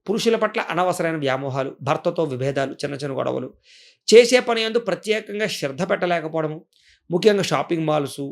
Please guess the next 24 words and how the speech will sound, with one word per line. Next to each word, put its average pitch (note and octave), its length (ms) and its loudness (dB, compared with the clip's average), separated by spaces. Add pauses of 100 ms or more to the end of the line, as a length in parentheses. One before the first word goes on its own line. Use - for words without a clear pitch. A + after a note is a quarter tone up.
(260)
దుబారా D3+ 400 4
ఖర్చులు, C3+ 540 -8 (200)
లేదా D3+ 320 2 (380)
వస్తువులు, E3+ 440 2
లేకపోతే D#3+ 300 2
వాహనాలు, D3+ 560 -2
బట్టలు C#3+ 400 -2
కొనుగోలు C#3 320 -4
చేయడం C3+ 280 -6
లాంటివి G3+ 220 0
కనపడతాయి. - 400 -6 (440)
వ్యాపారస్తులకి A#3+ 640 4
పెట్టుబడుల G#3 500 -2
దగ్గర G3 220 0
లాభాలు D#3+ 280 2
అయితే D#3 140 -2
పెద్దగా F3 420 0
కనపడడం E3+ 420 -2
లేదు, D#3+ 180 -4
కానీ C#4+ 140 -2
స్వల్ప D#3 340 -2
లాభాలు B2 280 -2
అయితే A#2+ 180 -10
ఉన్నాయి. C#3 220 -8